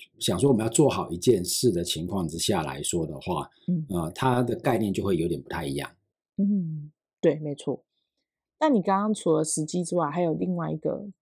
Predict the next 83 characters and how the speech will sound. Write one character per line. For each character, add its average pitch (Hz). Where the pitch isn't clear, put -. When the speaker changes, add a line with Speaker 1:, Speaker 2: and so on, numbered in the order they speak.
Speaker 2:
就 170
是 165
最 214
小 160
可 160
行 156
性 175
商 156
品 151
可 165
以 165
解 165
决 -
的 135
问 156
题。 -
Speaker 1:
那 117
就 104
是 113
成 82
本 87
咯。 -
Speaker 2:
哦， 151
对。 -
Speaker 1:
所 -
以 135
我 117
们 113
一 120
样 139
从 107
iPhone 123
的 90
角 82
度 92
来 80
看 95
的 69
话， 90
你 135
想 170
想 -
看， -
Speaker 2:
嗯。 165
Speaker 1:
iPhone 156
十 -
五 208
现 120
在 113
的 90
成 92
本 80
跟 110
当 135
时 -
的 95
iPhone 101
的 85
成 -
本 87
比 82
较 -
起 180
来 147
的 -
话， 87
现 123
在 117
iPhone 117
十 104
五 87
的 85
成 87
本 85
应 95
该 90
高 90
非 92
常 78
非 80
常 73
多 131
吧？ -